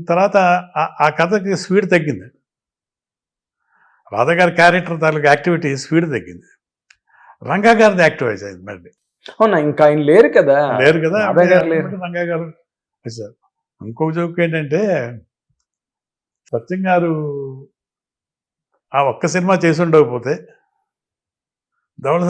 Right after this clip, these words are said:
Speaker 1: దాసనారాయణరావు గారు అంత దర్శకుడు అయ్యి ఉండేవాడు అన్నారు ఓ ప్రొడ్యూసర్ గారు. <laughs> ఏమి అన్న మాట ఇది మాట. నేను ఏది ఎక్కడో పదవికి వెళ్ళిపోవాలి, దానికి వెళ్ళిపోవాలి అనేది కాదు, but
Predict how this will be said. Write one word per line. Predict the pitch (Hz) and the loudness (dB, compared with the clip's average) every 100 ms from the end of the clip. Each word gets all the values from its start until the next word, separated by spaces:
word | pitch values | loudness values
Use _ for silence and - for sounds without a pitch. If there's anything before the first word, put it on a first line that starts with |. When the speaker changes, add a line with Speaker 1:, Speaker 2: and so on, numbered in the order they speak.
| 180 160 147 127 | 0 0 -2 0
Speaker 1:
దాసనారాయణరావు | 139 156 170 170 160 156 151 143 | 0 2 0 -2 -2 -2 -2 0
గారు | 139 | -2
అంత | 131 127 | -4 -8
దర్శకుడు | 120 123 120 160 151 | -4 -4 -4 -4 -2
అయ్యి | 131 | -2
ఉండేవాడు | 131 127 120 110 120 | -4 -6 -6 -6 -10
అన్నారు | 104 98 - _ - | -12 -18 -20 _ -6
ఓ | 131 127 | -4 -4
ప్రొడ్యూసర్ | 131 135 143 139 | -4 -2 -2 -4
గారు. | 101 - _ _ _ | -8 -14 _ _ _
<laughs> | - 147 175 - 185 151 | -14 -10 -10 -4 -2 -2
ఏమి | 151 | -2
అన్న | 135 135 135 123 | -2 -4 -6 -6
మాట | 123 | -6
ఇది | 120 107 | -10 -12
మాట. | 113 107 _ _ _ _ - | -16 -18 _ _ _ _ -6
నేను | 143 156 147 143 139 135 139 | -4 -2 -2 -4 -4 -2 -2
ఏది | 151 147 | 0 0
ఎక్కడో | 135 165 156 | 0 0 2
పదవికి | 147 151 160 | 2 2 0
వెళ్ళిపోవాలి, | 156 151 147 143 139 143 | -4 -4 -2 -2 -2 -4
దానికి | 131 131 135 | -4 -6 -8
వెళ్ళిపోవాలి | 131 131 131 131 | -12 -12 -8 -8
అనేది | 127 127 127 120 | -10 -12 -14 -6
కాదు, | 117 120 175 _ _ _ _ _ _ _ _ _ 120 | -6 -6 -14 _ _ _ _ _ _ _ _ _ -8
but | 117 | -6